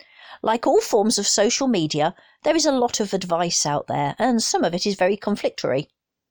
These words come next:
Plus, things can change, sometimes overnight. Once you have started using Pinterest for a while, you may want to do a bit of research for the latest ways to get more from it.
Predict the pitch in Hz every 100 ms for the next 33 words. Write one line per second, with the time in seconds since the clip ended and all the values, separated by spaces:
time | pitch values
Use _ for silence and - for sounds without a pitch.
0 | _ - - - 453 - - 359 208 -
1 | 302 254 - 381 392 160 160 - _ -
2 | 226 196 190 214 190 180 269 175 - -
3 | _ _ _ _ - - - 233 415 -
4 | 480 466 - 196 180 - 202 214 220 247
5 | 240 247 185 - 180 - - 196 185 185
6 | 160 143 185 - - - - 330 381 381
7 | 285 - 196 190 190 - 196 226 - 381
8 | 175 - - - 277 330 381 381 359 -
9 | 185 175 190 - 220 220 208 180 - 214
10 | 170 -